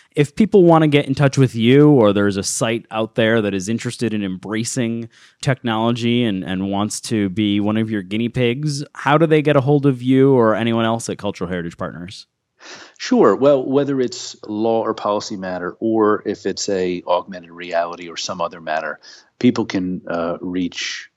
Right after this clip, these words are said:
Speaker 2: me and my colleagues directly through our website at cultural heritage partners dot com. And all of us, the email naming mechanism is simply our first name.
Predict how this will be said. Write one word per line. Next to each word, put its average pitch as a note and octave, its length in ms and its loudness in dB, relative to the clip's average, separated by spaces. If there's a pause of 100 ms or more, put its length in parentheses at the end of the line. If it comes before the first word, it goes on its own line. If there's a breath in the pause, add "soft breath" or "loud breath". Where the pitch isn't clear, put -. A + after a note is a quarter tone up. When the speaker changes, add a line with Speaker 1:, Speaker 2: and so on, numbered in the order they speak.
Speaker 2:
me F2 400 -6
and F#2 140 -6
my F2 180 -6
colleagues D#2+ 560 -4
directly E2 480 -6
through D#2 560 -6
our D#2 240 -2
website D2 720 -6
at C#2+ 280 -10
cultural D2 400 -8
heritage D2+ 520 -10
partners - 560 -12 (500 soft breath)
dot D2 240 -2
com. F#2+ 400 0
And F2+ 80 -6
all G#2+ 240 2
of F#2 80 0
us, - 460 -4
the D#2+ 600 -6
email F2 460 -4
naming E2 400 -8
mechanism D#2 540 -10
is D2 100 -8
simply - 320 -10
our C2 80 -4
first - 380 -10
name. C#2+ 320 -16